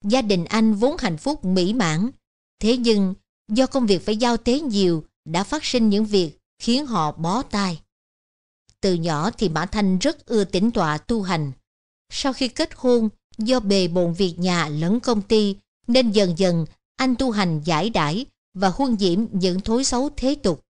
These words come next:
Trong thời gian này, anh tạo vô số nghiệp, sát, đạo,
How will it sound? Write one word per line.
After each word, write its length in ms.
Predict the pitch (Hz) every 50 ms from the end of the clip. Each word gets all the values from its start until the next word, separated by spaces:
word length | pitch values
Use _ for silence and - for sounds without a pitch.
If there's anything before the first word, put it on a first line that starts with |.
| _ _ _ -
Trong 240 | 233 220 202 196
thời 220 | 190 208 202 175 143 -
gian 220 | 214 208 208 208
này, 300 | 202 180 170 165 156 - _ _ _ _ _ _ _
anh 160 | - 233 196
tạo 240 | - - 165 151 147
vô 240 | 170 214 233 220 202
số 200 | - - 262 285
nghiệp, 300 | 277 220 196 175 160 - _ _ _ _ _ _ _ _ _
sát, 420 | - - - 233 226 247 285 - - _ _ _ _ _ _ _
đạo, 480 | - 185 190 180 165 151 151 156 160